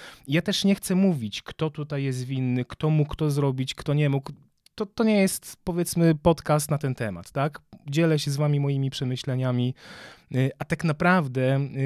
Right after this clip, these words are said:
y, na temat, y, znaczy dzielę się wnioskami, bo, bo to wnioski są tak naprawdę ciekawe z tej, płynące z tej historii.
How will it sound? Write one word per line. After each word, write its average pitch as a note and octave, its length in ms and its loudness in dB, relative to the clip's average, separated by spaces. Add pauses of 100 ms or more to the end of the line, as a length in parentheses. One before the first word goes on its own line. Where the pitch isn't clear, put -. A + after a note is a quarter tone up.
(120)
y, C3 40 0
na C3 100 0
temat, C#3 420 -4
y, C3+ 180 0
znaczy C3+ 280 -4
dzielę C#3 220 4
się C3+ 140 -2
wnioskami, B2+ 640 2
bo, B2 200 0
bo C3 100 -4
to C3 160 -4
wnioski C3 400 2
są A2 160 -6
tak A2 180 -10
naprawdę A2 360 -4
ciekawe A2+ 520 -2
z - 120 -6
tej, A#2+ 180 0
płynące A#2 400 -2
z - 40 -8
tej A2+ 120 -2
historii. A2+ 580 0